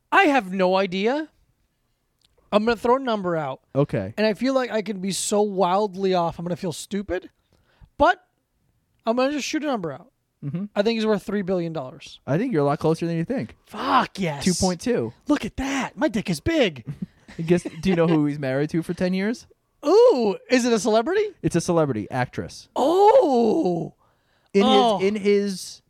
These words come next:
Speaker 1: Age?
Speaker 2: in his or close to his age bracket.
Speaker 1: Oh my God. Uh, oh man.
Speaker 2: She was fine,
Speaker 1: She was
Speaker 2: dude.
Speaker 1: fine?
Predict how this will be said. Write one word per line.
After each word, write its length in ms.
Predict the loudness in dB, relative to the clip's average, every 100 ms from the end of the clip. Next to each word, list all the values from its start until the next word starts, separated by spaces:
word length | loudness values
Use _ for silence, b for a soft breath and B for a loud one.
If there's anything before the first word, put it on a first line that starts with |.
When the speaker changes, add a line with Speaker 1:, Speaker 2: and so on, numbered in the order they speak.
| _ _ 0
Speaker 1:
Age? 480 | 2 2 -2 -4 0
Speaker 2:
in 160 | 0
his 260 | 2 2 2
or 100 | 0
close 300 | 4 4 4
to 100 | 0
his 140 | 0
age 240 | 0 0 -2
bracket. 380 | -4 -4 -6 -2
Speaker 1:
Oh 460 | 2 2 2 2 2
my 180 | 2 0
God. 760 | -2 -4 -2 -2 -2 -4 -6 -12 _ _ _ _ _ _ _ _ _ -14 -4
Uh, 400 | 0 0 0 -2 0
oh 260 | 0 2
man. 320 | 0 0 2
Speaker 2:
She 60 | 2
was 140 | 2
fine, 880 | -2 -14 -20 -14 -8 -6 -6 -8 -10
Speaker 1:
She 140 | -4 -2
was 160 | -2
Speaker 2:
dude. 100 | -6
Speaker 1:
fine? 400 | -12 -12 -12 -12